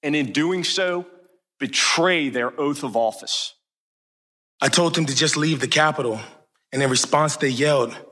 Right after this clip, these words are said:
Speaker 2: "No, man, this is our house. President Trump invited us here. We're here to stop the steal. Joe Biden is not the president. Nobody voted for Joe Biden."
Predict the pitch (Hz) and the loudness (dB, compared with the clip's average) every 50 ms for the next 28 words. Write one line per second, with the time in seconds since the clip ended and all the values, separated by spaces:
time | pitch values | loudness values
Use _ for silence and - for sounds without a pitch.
0 | _ _ _ _ _ _ _ - 131 139 156 156 147 139 139 135 139 147 143 - | _ _ _ _ _ _ _ 0 2 4 4 4 2 2 2 2 0 0 -2 -8
1 | - - - _ - 165 151 - 147 123 110 131 151 160 147 123 123 120 117 113 | -14 -20 -20 _ -8 -4 -2 0 0 2 4 4 4 4 4 2 0 0 0 -2
2 | - - - - - _ _ _ _ _ _ _ _ _ _ _ _ _ _ _ | -2 -4 -4 -6 -10 _ _ _ _ _ _ _ _ _ _ _ _ _ _ _
3 | _ - - 160 156 143 160 156 147 - - 170 165 170 156 160 151 147 123 131 | _ 0 2 2 2 2 2 0 2 2 2 2 2 0 0 -2 -4 -2 0 2
4 | 151 156 165 151 147 131 131 113 - - 127 120 120 110 104 - - - _ _ | 2 2 2 2 0 0 -2 -2 -2 -2 -2 -2 -4 -4 -6 -10 -16 -20 _ _
5 | _ _ _ _ _ _ _ _ _ _ _ _ _ _ _ _ _ _ _ _ | _ _ _ _ _ _ _ _ _ _ _ _ _ _ _ _ _ _ _ _
6 | _ _ _ _ _ _ _ _ _ _ _ _ - 139 165 185 165 160 160 151 | _ _ _ _ _ _ _ _ _ _ _ _ -2 0 0 2 2 2 2 0
7 | 139 135 - - - 151 143 143 - - 156 151 - - 185 185 175 147 107 - | 0 -2 -2 -2 0 0 0 0 0 -2 -4 -4 -2 0 0 0 0 -2 -4 -8
8 | - - - - - - _ _ _ _ _ _ _ _ _ _ _ _ _ _ | -12 -18 -20 -20 -20 -20 _ _ _ _ _ _ _ _ _ _ _ _ _ _
9 | _ _ _ _ _ _ _ _ _ - 113 - 156 165 185 170 147 151 147 156 | _ _ _ _ _ _ _ _ _ -6 -2 0 2 2 0 0 2 2 2 2
10 | 165 165 170 165 180 - - 135 120 107 123 131 147 170 180 - - 165 - - | 2 0 -2 -4 -6 -6 -8 -8 -6 -4 0 2 2 2 2 0 -4 -4 -2 0
11 | 175 156 135 135 123 123 120 127 - - _ _ _ _ _ _ _ _ _ _ | 0 0 0 -2 -4 -6 -6 -8 -12 -18 _ _ _ _ _ _ _ _ _ _
12 | - 135 151 165 175 170 147 165 151 147 135 131 131 123 120 - - 139 143 147 | -4 0 2 2 2 2 2 2 2 2 2 -2 -4 -8 -10 -10 -6 -2 -2 0
13 | 135 131 123 - 147 123 113 135 135 131 113 127 127 127 117 113 113 110 110 | -2 -2 -4 -6 -4 -2 0 0 0 0 2 2 2 2 2 0 -6 -10 -14